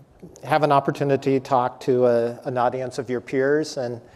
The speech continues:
we actually started this off today saying that we wanted to talk a little bit about the business side, then we wanted to talk a little bit about the technology side. And as Jason and I talked about this a little bit, we actually said, "You know what?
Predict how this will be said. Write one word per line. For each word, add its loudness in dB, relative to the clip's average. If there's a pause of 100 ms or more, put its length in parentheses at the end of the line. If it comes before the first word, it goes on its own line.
(380)
we 6
actually 4
started 4
this 2
off 4
today 2
saying -2
that -2
we 2
wanted 4
to -14
talk 2
a 0
little 2
bit 4
about 2
the -4
business -2
side, 2
then -2
we 0
wanted -2
to -4
talk 2
a 0
little 0
bit 0
about 0
the -6
technology 0
side. -2 (480)
And 0
as 2
Jason 2
and 2
I 4
talked -2
about 2
this 0
a -4
little 2
bit, 4
we 2
actually 0
said, 2 (160)
"You 2
know 2
what? 0